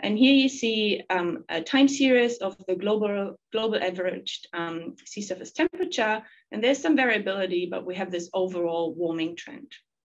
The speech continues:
We can look at this in a spatial sense. Again, the satellites give us this global coverage. And wherever the, the colors are red, we, the ocean is warming, which is almost in the entire global ocean.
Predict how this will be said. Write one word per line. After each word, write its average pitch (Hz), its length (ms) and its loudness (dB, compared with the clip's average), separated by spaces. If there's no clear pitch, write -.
We 233 180 2
can 247 200 2
look 262 160 2
at - 140 -2
this 220 300 -2
in 202 100 -4
a 196 60 -4
spatial 294 400 -2
sense. 269 440 4
Again, 196 300 -2
the 180 60 -6
satellites 196 560 -2
give 208 180 -4
us 208 160 -6
this 170 220 -6
global 180 320 -4
coverage. 226 640 -2
And 202 240 0
wherever 220 300 2
the, 233 240 -4
the 202 120 -4
colors 196 400 -2
are 170 120 0
red, 208 320 0
we, 185 320 -6
the 180 160 0
ocean 175 340 -2
is - 160 -12
warming, 151 580 -8
which 202 160 -6
is 208 140 -4
almost 208 440 -4
in 185 200 -6
the 170 80 -2
entire 165 420 -8
global 160 340 -8
ocean. 226 520 -2